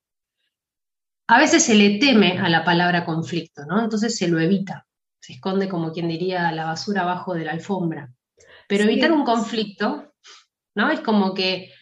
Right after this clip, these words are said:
Speaker 1: lo que haces es postergarlo e, y, y hacer que aumente el conflicto.
Speaker 2: Y
Speaker 1: No lo
Speaker 2: además,
Speaker 1: resuelve.
Speaker 2: perdón, y además escuchándote es como que, eh,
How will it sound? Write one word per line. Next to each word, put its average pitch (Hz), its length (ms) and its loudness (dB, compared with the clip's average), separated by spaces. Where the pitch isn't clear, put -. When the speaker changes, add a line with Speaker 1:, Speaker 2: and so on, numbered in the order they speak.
Speaker 1:
lo 190 120 -2
que 196 80 2
haces 208 200 2
es 285 140 0
postergarlo 233 1000 -2
e, 175 100 -6
y, 180 560 -4
y 180 140 -6
hacer 175 280 -2
que 214 60 0
aumente 208 420 2
el 151 80 -8
conflicto. - 580 -14
Speaker 2:
Y 262 100 0
Speaker 1:
No 254 80 4
lo 254 80 4
Speaker 2:
además, 277 480 2
Speaker 1:
resuelve. - 340 -8
Speaker 2:
perdón, 233 380 0
y 220 80 0
además 254 340 0
escuchándote 240 960 -4
es 233 100 -8
como 254 300 -8
que, 180 340 -4
eh, 196 440 -4